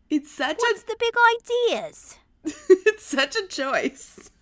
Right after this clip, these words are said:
Speaker 1: <laughs>
Speaker 2: That's where, that, to me, that's where the crybabiness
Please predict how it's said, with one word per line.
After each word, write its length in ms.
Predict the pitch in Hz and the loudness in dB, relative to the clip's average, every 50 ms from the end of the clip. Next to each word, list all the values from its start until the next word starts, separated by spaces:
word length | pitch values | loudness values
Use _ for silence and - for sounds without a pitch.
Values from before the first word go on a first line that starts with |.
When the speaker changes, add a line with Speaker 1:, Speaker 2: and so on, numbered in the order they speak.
| _ - 427 - - 453 - - 508 453 | _ -18 -14 -6 -4 -4 -4 -4 -8 -10
Speaker 1:
<laughs> 760 | - - 494 - - _ _ _ _ _ _ _ _ _ _ | -8 -10 -12 -12 -12 _ _ _ _ _ _ _ _ _ _
Speaker 2:
That's 400 | 262 240 - 277 359 370 - - | -2 2 4 4 4 2 -2 -4
where, 220 | 370 403 440 415 294 | -2 0 0 0 -2
that, 320 | 262 285 294 311 - _ | 0 2 2 2 0 _
to 140 | - 311 320 | -6 -6 -4
me, 180 | 302 311 320 | -2 -2 -2
that's 320 | 320 311 294 302 - - - | 0 2 2 2 0 -2 -6
where 220 | 247 247 240 226 | -6 -4 -4 -4
the 100 | 214 208 | -4 -6
crybabiness 960 | - - 202 185 180 180 165 170 160 156 160 151 147 147 143 127 - - - | -6 -4 0 0 0 0 0 -2 -6 -6 -6 -6 -8 -8 -8 -10 -10 -12 -12